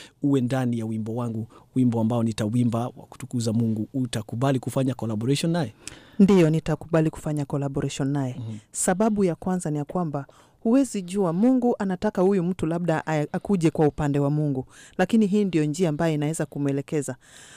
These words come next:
Speaker 2: Kwanza kabisa, hii kolabo ambayo tunafanya ni lazima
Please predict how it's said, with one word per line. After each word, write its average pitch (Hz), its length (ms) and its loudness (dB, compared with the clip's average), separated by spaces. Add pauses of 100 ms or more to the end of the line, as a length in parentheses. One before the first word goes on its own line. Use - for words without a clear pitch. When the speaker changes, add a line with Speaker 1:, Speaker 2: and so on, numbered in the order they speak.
(180)
Speaker 2:
Kwanza 262 300 4
kabisa, 220 360 -2
hii 220 180 -2
kolabo 175 440 -2
ambayo 160 280 -2
tunafanya 151 520 -4
ni 147 100 -2
lazima 151 580 -4